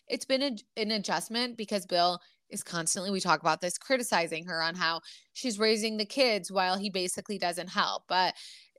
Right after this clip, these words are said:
Jennifer, it seems to be fed up. And what I like about Dolores is that in her confessional, sh-, Dolores says that she could understand those feelings,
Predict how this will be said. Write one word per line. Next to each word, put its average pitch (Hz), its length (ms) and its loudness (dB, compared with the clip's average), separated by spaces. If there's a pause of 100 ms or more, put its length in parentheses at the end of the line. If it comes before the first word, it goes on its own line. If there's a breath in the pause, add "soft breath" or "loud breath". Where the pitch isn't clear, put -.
(140)
Jennifer, 277 800 4 (280)
it 233 180 -10
seems 233 320 -8
to 254 60 -12
be 247 120 -8
fed 220 200 0
up. 190 220 -2
And 240 100 -6
what 254 180 -2
I 233 180 0
like 240 200 -4
about 208 260 -4
Dolores 175 380 -8
is 185 120 -12
that 175 200 2 (140)
in 220 140 -2
her 247 140 -2
confessional, 240 920 -6 (400 loud breath)
sh-, - 120 -10 (280)
Dolores 269 420 2
says 208 200 -2
that 185 140 -4
she - 160 -6
could 240 140 -4
understand 202 540 -6
those 190 160 -2
feelings, 175 520 -4